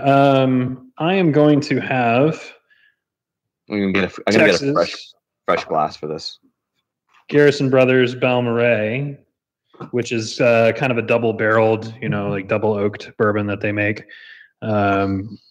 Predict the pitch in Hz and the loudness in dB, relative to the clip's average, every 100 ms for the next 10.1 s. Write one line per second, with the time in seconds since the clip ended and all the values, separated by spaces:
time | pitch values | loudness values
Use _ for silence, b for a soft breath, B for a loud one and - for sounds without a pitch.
0 | - 113 110 107 104 104 104 - - _ | -4 0 2 4 4 2 0 -6 -12 _
1 | _ _ _ _ _ _ _ 160 - 196 | _ _ _ _ _ _ _ -6 -2 0
2 | - 131 131 117 107 104 127 120 107 101 | 2 0 0 -2 -4 -4 0 0 0 -2
3 | - - _ b b b - 147 135 123 | -6 -12 _ b b b -2 -2 0 0
4 | 117 113 113 107 107 _ _ - 143 - | 2 0 -2 -4 -10 _ _ -20 -20 -12
5 | - 127 120 127 131 113 104 117 110 - | -6 -6 -2 -4 -4 -8 -4 -4 -4 -6
6 | 110 117 135 120 120 107 - 110 104 107 | -8 -4 -2 -2 -2 -6 -4 -4 -4 -8
7 | 104 110 104 107 104 101 104 - - 104 | -6 -6 -2 -2 0 -2 -4 -6 -4 -4
8 | - 101 - 107 104 113 107 - - B | -2 -6 -2 -2 0 0 0 -2 -16 B
9 | B B B _ - 185 - 95 101 107 | B B B _ 2 2 2 -2 -2 -2